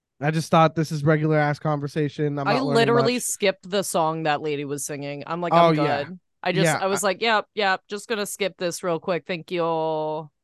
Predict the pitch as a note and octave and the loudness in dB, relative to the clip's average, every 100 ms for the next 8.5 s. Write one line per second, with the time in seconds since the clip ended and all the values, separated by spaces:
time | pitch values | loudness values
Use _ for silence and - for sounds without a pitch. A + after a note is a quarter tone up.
0 | - F3 F#3 G#3 C#4 C#4 G#3+ G#3+ A3 G3+ | -2 4 8 8 6 6 6 4 4 4
1 | F#3+ - F#3+ F#3 F3 F#3 F#3 F#3 F3 E3 | 4 4 4 4 2 2 2 0 2 0
2 | D3+ - E3 D3+ F#3 G3+ G3 F#3+ G3+ F#3+ | 0 -4 -6 0 0 0 -4 -6 -4 -4
3 | F3 - F3 D#3 - - D#3+ E3+ F3 F3 | -4 2 4 2 -2 0 2 2 4 4
4 | E3 - D#3 E3 F3 E3+ D#3 D3+ D3 C3 | 4 0 -4 -2 0 0 -2 0 -2 -2
5 | D#3+ D#3+ D#3 C#3+ C#3 A2 E2+ - _ _ | -2 0 -2 -4 -6 -8 -12 -16 _ _
6 | _ _ - - - _ _ _ _ _ | _ _ -10 -10 -10 _ _ _ _ _
7 | _ - D#4+ - F#4 B3 - C#4 - - | _ -2 -2 -4 -12 -10 -4 -2 -2 -2
8 | F3 - C#4+ F#3 | -4 -2 2 0